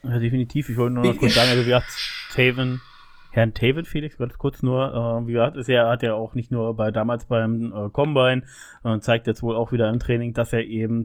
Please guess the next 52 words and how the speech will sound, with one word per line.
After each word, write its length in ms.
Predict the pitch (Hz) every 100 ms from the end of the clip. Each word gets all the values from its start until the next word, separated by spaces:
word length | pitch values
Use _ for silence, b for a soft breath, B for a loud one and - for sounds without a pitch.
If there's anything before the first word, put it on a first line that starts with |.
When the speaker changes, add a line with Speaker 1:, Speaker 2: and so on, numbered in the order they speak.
| -
Speaker 1:
äh, 360 | 110 110 107 113 b b b - _ -
unglaublich 440 | 151 135 131 135
viel 140 | - 131
Muskelkraft 640 | 131 - 131 127 131 -
mitbringt, 680 | 127 - 120 123 131 131 -
äh, 260 | 117 113
ist 120 | 113
eben, 300 | - 120 120 113
äh, 380 | 117 113 113 113 b b b b b b - - - - _ _ _ _ - 147
also 140 | 123
für 200 | 117 131
seine, 220 | 123 123
für 120 | 123
seine 160 | 120 120
Formats-, 460 | - 117 117 - 147
für 140 | 117 127
seine 220 | 113 113
Statur 520 | - 139 127 151 143
eben 220 | 135 127 123
auch 140 | 110
wirklich 360 | 123 123 120 -
sehr, 200 | 120 123
sehr 160 | 120
stark, 440 | - 107 107 123 123
hat, 240 | - -
äh, 140 | 110
damals 260 | 107 107 117
schon 140 | -
viele, 140 | 113 110
äh, 520 | 110 - 107 107 110
Wiederholungen 440 | 110 107 120 117
gehabt 180 | 110 107
beim 160 | 117 107
Benchpress, 480 | 113 - 113 113 117
aber 260 | 110 113
jetzt 180 | 110 113
auch, 200 | 110 107
wie 60 | 117
gesagt, 180 | 117 117
auch 160 | 113
schon 140 | - 120
auf 100 | 117
dem 80 |
Feld 220 | 117 131 131
bei 80 |
den 120 | 120 110
Gators 280 | 117 120
ja 100 | 113
auch 120 | 104 -
gezeigt, 340 | - 113 -
dass 100 | 107
er 160 | 113